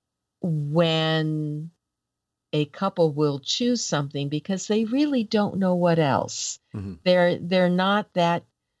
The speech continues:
Speaker 1: clued in to, to readings. And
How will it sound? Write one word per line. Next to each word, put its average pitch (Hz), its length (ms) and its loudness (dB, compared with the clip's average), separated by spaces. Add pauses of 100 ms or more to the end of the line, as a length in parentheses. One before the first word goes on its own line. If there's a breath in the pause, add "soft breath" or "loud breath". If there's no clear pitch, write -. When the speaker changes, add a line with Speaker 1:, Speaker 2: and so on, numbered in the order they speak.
(200)
Speaker 1:
clued 190 440 0
in 147 480 2 (420)
to, 135 580 0 (480)
to 160 180 2
readings. 147 720 0 (200)
And 147 480 -2